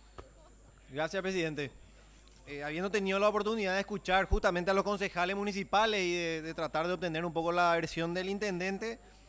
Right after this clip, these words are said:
logramos constatar una serie de, de, de situaciones, ¿verdad? Que en cierta manera refutan, eh, lo, lo, lo señalado por el, por el di-, colega que me antecedió en el uso de la palabra, ¿verdad? En primer lugar, el,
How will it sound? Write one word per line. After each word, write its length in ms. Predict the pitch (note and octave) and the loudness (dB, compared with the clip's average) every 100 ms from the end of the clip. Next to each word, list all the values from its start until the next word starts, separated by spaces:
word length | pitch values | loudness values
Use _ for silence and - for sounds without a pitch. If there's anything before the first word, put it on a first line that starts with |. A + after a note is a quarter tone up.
| - - - - | -20 -20 -20 -10
logramos 380 | F#3+ G3 G3 A3+ | -2 2 4 4
constatar 340 | B3 A#3+ G#3+ | 4 4 4
una 220 | A3+ A#3 | 4 4
serie 320 | A3 G#3+ A3+ B3 | 2 2 4 6
de, 360 | A#3+ A#3 A3+ - - | 6 6 4 -4 -12
de, 340 | F#3 G3+ G3+ F#3+ | -4 0 0 0
de 100 | F#3 | -4
situaciones, 540 | G#3 G#3 F3+ C4 B3 | 0 0 2 0 0
¿verdad? 180 | F3 F3+ | 2 2
Que 100 | F#3+ | 0
en 360 | F#3+ F#3 F#3 | -2 -6 -6
cierta 260 | E3+ F#3+ G#3+ | 0 2 4
manera 540 | A3 F#3 F#3+ G#3 G#3 - - - - | 4 4 4 4 4 0 -14 -20 -10
refutan, 680 | F3 G3 - G3 A#3 A#3 A#3 - - - - | 0 0 2 2 4 4 2 -12 -20 -20 -6
eh, 340 | F3+ F3+ E3+ E3 | -2 0 2 2
lo, 480 | F3+ F3 E3 D#3+ | 2 4 4 2
lo, 340 | D#3 E3 E3+ D#3 | 2 2 2 0
lo 140 | D#3+ | -2
señalado 560 | D#3+ F3+ F3 D#3 F3 F3+ | -2 0 2 6 6 6
por 160 | F#3+ | 2
el, 320 | F#3+ F3+ F3+ C3 - - - - - | 2 0 -2 -8 -20 -20 -20 -20 -12
por 180 | D#3+ E3 | -4 -4
el 140 | E3 | -2
di-, 140 | D#3+ E3+ | -4 -6
colega 360 | E3+ D#3 E3 | -2 0 2
que 120 | E3+ F3+ | 2 0
me 80 | |
antecedió 340 | F3 F3 E3 D#3+ | -2 -4 -6 -6
en 80 | E3 | -6
el 60 | |
uso 120 | D3 | -6
de 60 | E3+ | -4
la 100 | F3 | -2
palabra, 440 | E3+ C#3+ C#3+ B2+ | -2 -2 -2 -4
¿verdad? 180 | A2+ B2+ - - - - - - - - | -8 -12 -18 -20 -20 -20 -20 -20 -18 -10
En 100 | D#3+ | -4
primer 220 | F3+ G#3+ | 0 4
lugar, 380 | B3 A3+ C4+ - | 6 8 6 4
el, 500 | A#3+ A#3+ A#3+ A3+ | 0 0 -2 -4